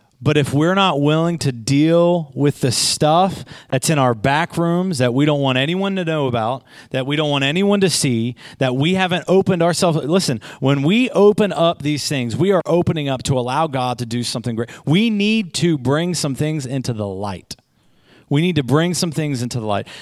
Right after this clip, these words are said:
because God wants to help us deal with this stuff. It's not about you going back to your house and saying, "You know what? He's right.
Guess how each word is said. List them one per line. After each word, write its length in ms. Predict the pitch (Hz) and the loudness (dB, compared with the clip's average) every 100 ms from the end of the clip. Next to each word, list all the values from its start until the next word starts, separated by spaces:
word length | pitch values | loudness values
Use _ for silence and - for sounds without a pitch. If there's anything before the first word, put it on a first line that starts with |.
| - | -4
because 400 | 135 170 151 107 | 0 2 0 0
God 560 | 101 147 165 185 196 190 | -2 0 2 2 2 2
wants 500 | 135 165 190 - - | 0 0 -2 -4 -8
to 180 | - 151 | -4 -2
help 280 | 139 156 139 | 0 -2 -2
us 220 | 127 - - - - | -4 -6 -16 -20 -10
deal 260 | 120 170 175 | -2 2 2
with 180 | 147 131 | 2 -2
this 160 | 113 | -4
stuff. 460 | - 147 131 104 - - - - | -4 -4 -6 -8 -16 -20 -20 -12
It's 320 | 196 233 - 185 | -6 -4 -2 -2
not 320 | 180 220 240 | 0 2 0
about 400 | 185 190 190 - | 0 0 -2 -2
you 100 | 190 | 0
going 380 | 165 165 185 160 | 2 2 0 -2
back 260 | 156 165 | -2 -4
to 100 | 160 | -4
your 120 | 151 | -4
house 240 | 143 160 143 | -2 -2 -4
and 80 | 123 | -4
saying, 240 | 131 120 | -2 -2
"You 80 | 120 | -2
know 100 | 123 | -2
what? 180 | 127 - - - - | -4 -6 -16 -18 -6
He's 240 | 131 110 | -4 0
right. 320 | 104 104 - | -2 -2 -6